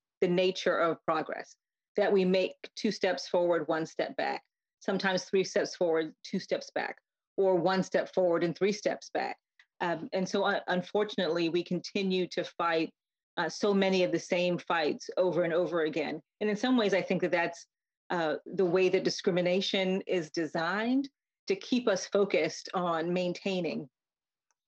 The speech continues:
to, to staying where we are, rather than being able to devote the kind of attention and resources we need to truly move forward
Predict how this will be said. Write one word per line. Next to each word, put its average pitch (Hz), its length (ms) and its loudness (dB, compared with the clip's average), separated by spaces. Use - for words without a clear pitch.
to, 190 160 0
to 190 80 0
staying 196 440 2
where 180 120 4
we 165 160 4
are, 170 320 2
rather 180 300 4
than 165 260 2
being 170 220 0
able 160 200 -2
to 160 280 0
devote 185 280 0
the 190 60 -2
kind 180 240 -4
of 160 100 -4
attention 180 420 -4
and 170 100 -2
resources 165 480 -4
we 165 120 -4
need 160 220 -8
to 160 180 -6
truly 175 320 -2
move 160 300 -4
forward 170 400 0